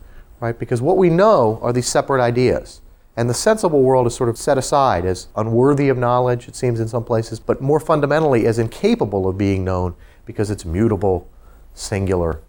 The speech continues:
and mobile. What Aquinas wants to say, following Aristotle on this, is he wants to bring forth this rival principle that whatever is received is received according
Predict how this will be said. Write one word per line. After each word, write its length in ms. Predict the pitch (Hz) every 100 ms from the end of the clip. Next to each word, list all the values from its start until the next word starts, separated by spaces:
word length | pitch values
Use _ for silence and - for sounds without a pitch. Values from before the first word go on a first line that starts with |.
| -
and 140 | 98 90
mobile. 340 | 87 82 - - _ _ -
What 220 | 135 156
Aquinas 580 | 151 233 285 254 - -
wants 300 | 135 127 -
to 100 | 113
say, 420 | - 90 - -
following 460 | - 127 120 113 104
Aristotle 520 | 107 120 - - 85
on 140 | 71 -
this, 320 | - - - - _ - - -
is 360 | 135 131 - -
he 100 | 143
wants 220 | 160 -
to 100 | 160 - -
bring 200 | 143 147
forth 300 | - 143 131
this 220 | 120 113
rival 360 | 131 160 180 120
principle 600 | - 92 - 98 95 98
that 260 | 107 110 - _ _ _ -
whatever 520 | - 131 160 220 208 185
is 120 | 147
received 800 | 139 127 - 190 139 110 104 - - _ - -
is 160 | 120 131
received 500 | 123 - 160 147 -
according 640 | 123 - 180 175 170 160